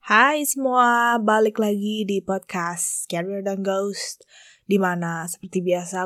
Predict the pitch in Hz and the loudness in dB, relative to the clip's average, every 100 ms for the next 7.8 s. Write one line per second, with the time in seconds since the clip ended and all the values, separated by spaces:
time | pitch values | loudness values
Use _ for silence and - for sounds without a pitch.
0 | 185 190 139 - 170 165 170 - 156 165 | -4 -4 -4 -4 -4 -4 -6 -6 -8 -6
1 | 214 233 - _ _ _ - 196 190 - | -8 -10 -18 _ _ _ -2 0 0 -4
2 | 202 214 208 214 202 196 190 190 170 185 | -4 -2 -2 -4 -4 -4 -4 -8 -4 -2
3 | 202 240 - - 220 220 220 214 208 202 | 0 -2 -4 -6 -4 -2 -2 -4 -4 -4
4 | - 233 175 170 175 _ _ - 190 185 | -2 0 0 0 -4 _ _ 0 2 4
5 | 165 180 180 170 147 - _ - - - | 2 -2 -4 -4 -8 -10 _ -12 -6 0
6 | 196 175 - - - - - - _ _ | 0 0 -8 -18 -16 -16 -18 -20 _ _
7 | 220 190 170 208 220 269 247 | -2 -2 -2 -2 0 2 4